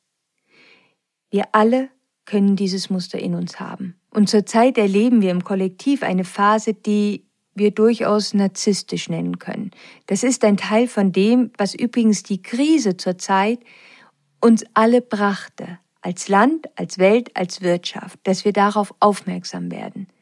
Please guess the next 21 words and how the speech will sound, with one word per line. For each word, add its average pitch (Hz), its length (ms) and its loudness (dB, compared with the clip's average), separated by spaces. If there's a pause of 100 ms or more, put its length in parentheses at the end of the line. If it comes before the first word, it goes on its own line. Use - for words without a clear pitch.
(500)
Es - 200 -4
war 262 280 2
zum - 360 -6
Teil 262 600 0 (300)
eben 208 240 2
auch 220 520 0 (200)
unsere 233 380 4
narzisstische 202 800 -2
Seite, 180 480 -2
die 202 100 -6
da 214 220 -6 (340)
einige 320 420 -2
Illusionen 233 560 0
kreiert 240 460 0
hat, 196 200 -2 (580)
die 208 200 0
jetzt 240 360 0
wiederum 240 520 4
uns 202 280 -4
mitunter 208 500 0
schwerfallen, 220 1080 -2